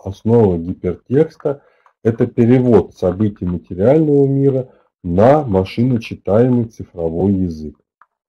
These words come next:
Единый машиночитаемый цифровой язык. А, и, э, вот мы пришли, наконец, э, к, э,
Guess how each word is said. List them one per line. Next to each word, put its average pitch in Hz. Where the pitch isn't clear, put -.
Единый 113
машиночитаемый 107
цифровой 87
язык. 82
А, 98
и, 113
э, 113
вот 113
мы 147
пришли, 117
наконец, 113
э, 101
к, -
э, 92